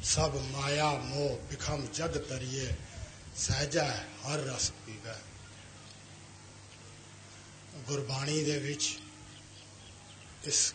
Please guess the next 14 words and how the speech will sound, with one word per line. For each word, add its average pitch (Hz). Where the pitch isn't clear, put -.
ਗੁਰਮੁਖ 151
ਨਾਮ 143
ਨੂੰ 147
ਗੁਰੂ 151
ਸਾਹਿਬਾਂ 151
ਨੇ 131
ਉਹ 156
ਅਨੰਤ, 160
ਉਹ 160
ਅਨਾਮੀ, 147
ਅਨੰਤ 170
ਗੁਣਾਂ 147
ਦਾ 143
ਸੁਆਮੀ 127